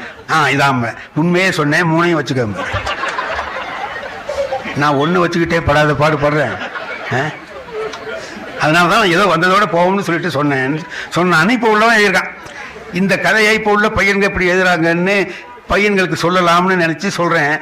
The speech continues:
எனக்கு வந்து இப்ப உள்ள நடிகை பேர்லாம் தெரியாது. இந்த ரெண்டு பேர் இப்ப சொல்றேன் பாருங்க, இது என் பேத்தி எனக்கு எழுதி கொடுத்தது.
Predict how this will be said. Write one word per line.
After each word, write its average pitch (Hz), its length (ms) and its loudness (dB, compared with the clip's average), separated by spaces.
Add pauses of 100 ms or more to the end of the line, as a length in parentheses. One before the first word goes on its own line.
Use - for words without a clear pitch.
(220)
எனக்கு 175 320 0
வந்து 180 240 2
இப்ப 175 200 -2
உள்ள 180 160 0
நடிகை 170 320 0
பேர்லாம் 165 460 0
தெரியாது. 147 460 -4 (840)
இந்த 143 280 0
ரெண்டு 175 280 2
பேர் 196 180 2
இப்ப 214 160 -2
சொல்றேன் 170 300 2
பாருங்க, 160 360 0 (200)
இது 170 300 0
என் 151 160 0
பேத்தி 214 300 -2
எனக்கு 151 480 0
எழுதி 180 220 0
கொடுத்தது. 156 420 -2